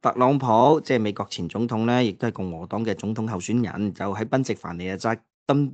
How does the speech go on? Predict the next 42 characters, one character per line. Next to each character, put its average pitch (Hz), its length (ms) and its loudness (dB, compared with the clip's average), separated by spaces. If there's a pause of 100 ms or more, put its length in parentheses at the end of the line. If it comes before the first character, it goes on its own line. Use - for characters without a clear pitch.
(120)
賓 139 140 0
夕 117 80 -6
凡 87 200 -10
尼 92 60 -6
亞 104 80 -2
州 123 120 0
嘅 117 80 0 (140)
Butler - 400 2
嗰 107 120 -10
度 95 160 -4
呢， 120 80 -2 (320)
就 110 180 0
舉 127 300 2
行 87 240 -2
集 104 100 -2 (120)
會， 107 180 -2
結 117 220 -6
果 107 140 0
呢， 117 80 2
就 98 120 -4
俾 - 120 -2
人 87 120 -2
射 - 160 -12
一 82 160 -6
嘢， 87 480 -4
右 98 680 -2
邊 127 200 4
耳 101 220 -4
仔 101 160 0
就 98 100 -2
受 90 140 -4
傷。 120 260 2 (340)
現 147 280 6
場 113 180 0
一 165 80 2
名 95 180 -4
觀 147 200 4
眾 110 200 0
亦 95 100 -2
都 131 200 -2
係 107 100 -2
不 - 100 -2